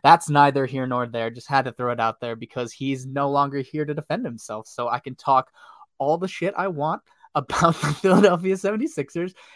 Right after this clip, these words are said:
and he's not gonna do anything about it. He may have words for me next week or whenever we do record, but,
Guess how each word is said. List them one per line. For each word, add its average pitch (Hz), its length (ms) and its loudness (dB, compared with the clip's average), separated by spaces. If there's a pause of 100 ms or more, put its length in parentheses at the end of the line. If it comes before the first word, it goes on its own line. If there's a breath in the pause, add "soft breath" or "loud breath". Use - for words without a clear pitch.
and 185 120 0
he's 151 240 -2
not 147 220 0
gonna 190 180 -4
do 359 160 -2
anything 131 300 -6
about 113 300 -2
it. 107 100 -10 (220 soft breath)
He 151 100 -4
may 151 160 -2
have 139 220 -2
words 139 320 -2
for 139 120 -6
me 127 140 -6
next 131 320 -4
week 208 220 0
or 139 40 -2
whenever 131 320 -4
we 123 140 -6
do 123 180 -6
record, 143 540 -6
but, 123 220 -2